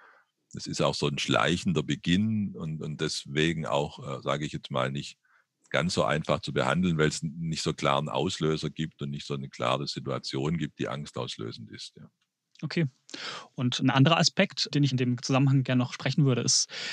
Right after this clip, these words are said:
Speaker 2: so, so ein bisschen das Gesellschaftliche. Ähm, ich sag mal,
Speaker 1: Mhm.
Speaker 2: jeder wird ja wahrscheinlich dann auch schon mal Sprüche gehört haben wie, "Stell dich nicht so an, reiß dich mal zusammen", was ja dann im Zweifelsfall halt auch
Speaker 1: <laughs>
Speaker 2: natürlich einem Menschen den Mut nehmen kann, auch wieder zum Arzt zu gehen.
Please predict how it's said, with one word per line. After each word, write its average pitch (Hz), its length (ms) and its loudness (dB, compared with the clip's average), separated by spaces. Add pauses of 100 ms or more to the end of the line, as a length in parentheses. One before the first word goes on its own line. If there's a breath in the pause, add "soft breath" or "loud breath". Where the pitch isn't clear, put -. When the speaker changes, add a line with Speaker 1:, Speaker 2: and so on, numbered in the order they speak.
(120)
Speaker 2:
so, - 140 -2
so 120 100 0
ein 120 40 6
bisschen 131 220 6
das - 220 2
Gesellschaftliche. 113 1040 4
Ähm, 107 280 0
ich 127 80 -4
sag 127 140 -2
mal, 139 80 6
Speaker 1:
Mhm. - 20 6
Speaker 2:
jeder 127 500 8 (120)
wird 139 160 4
ja 139 80 6
wahrscheinlich 120 340 6
dann 123 120 6
auch - 120 2
schon 123 120 4
mal 117 240 4
Sprüche - 340 4
gehört 117 260 6
haben 113 180 6
wie, 117 400 2
"Stell 113 280 4
dich 120 140 4
nicht 120 120 6
so 123 100 4
an, 143 280 10
reiß 123 280 4
dich - 140 2
mal 98 120 4
zusammen", 139 480 6 (420 loud breath)
was - 140 0
ja 131 80 6
dann 120 220 12
im 135 160 6
Zweifelsfall 127 840 10
halt 131 160 8
auch 135 140 8
Speaker 1:
<laughs> - 40 6
Speaker 2:
natürlich 131 560 10
einem 139 520 4
Menschen 135 260 10
den 127 140 10
Mut 170 220 10
nehmen 123 160 8
kann, 127 180 4
auch 117 120 2
wieder 123 140 4
zum 110 160 4
Arzt 135 280 2
zu 135 120 0
gehen. 107 320 -2